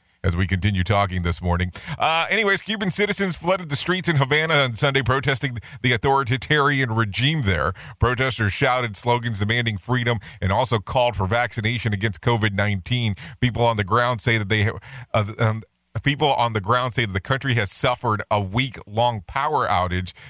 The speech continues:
there and can't be, can't get vaccinations as covid cases spike in the recent days. In some schemish,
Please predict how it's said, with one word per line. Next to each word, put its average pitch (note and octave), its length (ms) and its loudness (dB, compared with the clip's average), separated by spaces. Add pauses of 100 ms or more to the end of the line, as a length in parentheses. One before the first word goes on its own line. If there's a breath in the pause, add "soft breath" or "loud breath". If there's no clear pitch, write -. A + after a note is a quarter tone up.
(160 loud breath)
there G#2 280 2
and G#2+ 200 -2
can't B2+ 240 0
be, A#2+ 100 -2
can't A#2+ 400 -2
get A2+ 160 0
vaccinations A2+ 640 0
as G2+ 140 0
covid A2+ 400 0
cases A2 380 -2
spike A#2+ 380 -2 (240 loud breath)
in G2 100 0
the F#2+ 80 2
recent F#2 420 2
days. E2+ 380 0 (240 loud breath)
In G2+ 140 2
some B2+ 340 0 (240 soft breath)
schemish, F3+ 800 0